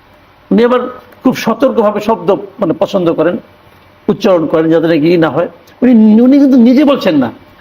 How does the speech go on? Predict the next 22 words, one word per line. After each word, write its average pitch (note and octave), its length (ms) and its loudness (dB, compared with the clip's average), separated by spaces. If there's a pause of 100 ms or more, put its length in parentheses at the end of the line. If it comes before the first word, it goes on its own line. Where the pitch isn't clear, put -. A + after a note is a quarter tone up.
(200)
উনি A#3 120 2
বলছেন C4 280 2
জনগণের C#4 500 2
কেউ C4+ 160 0
কেউ B3 140 0
মনে A#3+ 220 0
করছে B3+ 340 -2
যে B3 100 0
নির্বাচন G#3 460 -2
নাও F3+ 260 0
হতে E3 180 -2
পারে। C4 220 -2 (760)
ঠিক। G3+ 120 -4 (200)
এবং D4+ 180 2
ওনার C#4+ 320 4
এই D4+ 120 2
সন্দেহটা C#4 440 2
সঠিক C#4 320 -2
স-, A#3 80 -6
স-, - 840 -10
স-, - 320 -6
সন্দেহ, D3+ 340 -2